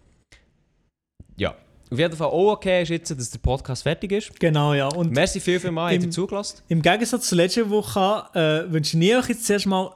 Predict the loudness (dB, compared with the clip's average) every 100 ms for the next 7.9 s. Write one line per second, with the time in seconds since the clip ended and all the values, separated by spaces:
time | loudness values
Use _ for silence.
0 | -2 0 0 0 0 2 0 -2 0 0
1 | 0 0 0 0 -2 -4 -4 -4 -2 0
2 | 2 2 2 -2 -8 -10 _ _ _ -6
3 | 0 2 2 0 0 0 0 -4 -12 -14
4 | -14 _ -16 -12 -10 -10 -10 -10 -12 -12
5 | -16 -16 -20 -18 -18 -18 -16 -8 -4 -2
6 | -4 -4 -2 -2 -2 -4 -4 -4 -6 -6
7 | -6 -6 -6 -8 -8 -6 -6 -6 -10